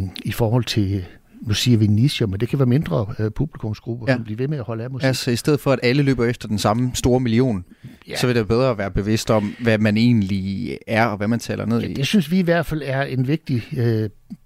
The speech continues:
Speaker 1: bagage at have med i sin overvejelse.
Speaker 2: Ja.
Speaker 1: Derfor kan vi jo godt glæde os helt vildt, øh, hvis et, øh, dansk orkester
Speaker 2: Når
Speaker 1: klarer
Speaker 2: det går
Speaker 1: sig.
Speaker 2: bredt.
Speaker 1: Ja, selvfølgelig,
Speaker 2: Ja, ja.
Speaker 1: og, og så er det ens-, uanset om det er den ene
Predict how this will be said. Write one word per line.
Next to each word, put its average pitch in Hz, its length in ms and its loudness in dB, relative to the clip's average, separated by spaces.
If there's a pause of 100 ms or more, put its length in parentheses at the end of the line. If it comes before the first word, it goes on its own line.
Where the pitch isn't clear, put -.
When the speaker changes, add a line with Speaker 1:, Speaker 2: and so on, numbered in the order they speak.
Speaker 1:
bagage 135 560 0
at 110 60 -2
have 113 120 0
med 131 140 2
i 131 40 2
sin 117 180 -2
overvejelse. 104 840 0
Speaker 2:
Ja. 113 120 4 (360)
Speaker 1:
Derfor 151 200 0
kan 139 140 0
vi 123 60 2
jo 104 120 0
godt 113 220 -4
glæde 131 260 0
os 123 100 -2
helt 113 220 -4
vildt, 147 420 -2
øh, 101 500 -2
hvis 117 220 0
et, 101 180 -8
øh, 104 100 -6 (120)
dansk 131 280 -2
orkester 120 380 -6
Speaker 2:
Når - 80 -20
Speaker 1:
klarer 107 120 -2
Speaker 2:
det 107 100 0
går 131 140 4
Speaker 1:
sig. 107 100 0
Speaker 2:
bredt. - 200 -12 (100)
Speaker 1:
Ja, 123 200 -8
selvfølgelig, 147 400 2
Speaker 2:
Ja, 135 60 4
ja. 113 60 0
Speaker 1:
og, 110 120 -4
og 120 100 -8
så 139 60 -2
er 135 60 0
det 127 120 -2
ens-, 123 220 -2
uanset 135 600 0
om 110 120 0
det 107 200 -2
er 107 40 -2
den 110 120 -2
ene 117 80 4